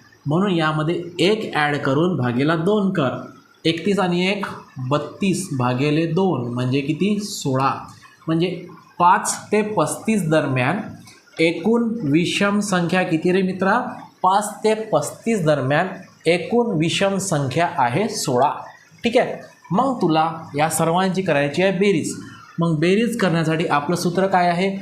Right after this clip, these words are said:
पहिली विषम संख्या, पहिली विषम संख्या कोण? पाच, अधिक शेवटची विषम,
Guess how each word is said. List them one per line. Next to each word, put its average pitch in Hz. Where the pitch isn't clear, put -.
पहिली 208
विषम 196
संख्या, 165
पहिली 170
विषम 190
संख्या 180
कोण? 185
पाच, -
अधिक 170
शेवटची 214
विषम, 196